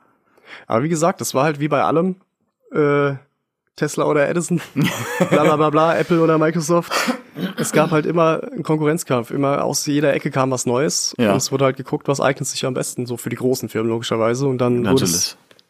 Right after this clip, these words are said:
Speaker 1: sich wieder angepasst, dementsprechend. Ähm, zurück zur Rastergrafik, weil über die Vektorgrafik gibt's nicht mehr zu reden, weil
Speaker 2: Ja, eben, es wurde halt nicht
Speaker 1: allein
Speaker 2: weitergemacht.
Speaker 1: Farbdarstellung war ja schon nicht möglich, was dann auch wieder dagegen spricht, theoretisch.
Speaker 2: Ja, klar.
Speaker 1: Ähm,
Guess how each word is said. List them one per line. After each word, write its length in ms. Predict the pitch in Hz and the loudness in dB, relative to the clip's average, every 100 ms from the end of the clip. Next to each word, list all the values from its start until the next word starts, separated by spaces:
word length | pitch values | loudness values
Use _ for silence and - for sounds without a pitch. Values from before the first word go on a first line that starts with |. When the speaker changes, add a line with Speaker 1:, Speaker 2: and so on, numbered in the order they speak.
| _ | _
Speaker 1:
sich 420 | - 135 - - - - | -14 -10 -10 -10 -12 -4
wieder 180 | 131 | 0
angepasst, 640 | 120 135 - 104 - - - | 2 0 -2 -4 -4 -8 -2
dementsprechend. 680 | 113 104 104 98 104 117 - - - - - - - _ - | 0 0 -2 -4 -2 -4 -6 -14 -20 -20 -20 -20 -20 _ 2
Ähm, 920 | 123 123 120 120 127 - 269 294 285 | 4 6 4 2 0 -4 -10 -10 -8
zurück 260 | - 151 - | -4 -2 0
zur 140 | 143 | 0
Rastergrafik, 840 | 175 - 185 170 180 196 180 - - - - - | 0 -2 -2 -2 0 -2 -4 -6 -18 -20 -20 -20
weil 440 | - 87 135 135 | -16 -2 4 4
über 160 | 135 135 | 4 2
die 100 | 127 | 2
Vektorgrafik 500 | 135 143 131 127 123 | 0 0 2 0 0
gibt's 160 | 131 - | -6 -4
nicht 140 | 127 | -2
mehr 120 | 123 | -2
zu 140 | - 117 | -2 -4
reden, 300 | 120 123 117 | -2 -2 -4
weil 200 | 113 110 | 0 2
Speaker 2:
Ja, 180 | 107 90 | 2 2
eben, 240 | 104 95 | 0 0
es 160 | 98 - | -2 -2
wurde 120 | 98 | -2
halt 120 | 95 | -2
nicht 60 | - | 0
Speaker 1:
allein 160 | 135 131 | 2 2
Speaker 2:
weitergemacht. 220 | 95 143 | 2 0
Speaker 1:
Farbdarstellung 420 | 95 135 - 123 113 | 2 0 0 0 2
war 160 | 110 | 0
ja 140 | 107 104 | 0 0
schon 180 | 110 | -2
nicht 180 | 110 - | -4 -4
möglich, 340 | 110 107 110 120 | -6 -4 -4 -2
was 160 | 113 | 0
dann 140 | 120 110 | 2 2
auch 160 | 120 | 2
wieder 160 | 123 113 | 2 2
dagegen 640 | 104 104 - - 127 120 | 2 -2 -8 -2 0 0
spricht, 420 | - 113 - - - | -2 -6 -6 -12 -8
theoretisch. 500 | 110 107 98 - - | -2 2 2 0 -10
Speaker 2:
Ja, 60 | |
klar. 280 | - 107 98 - - - _ _ - | -4 -2 -2 -4 -20 -20 _ _ -4
Speaker 1:
Ähm, 460 | 117 113 117 113 | 0 2 0 -2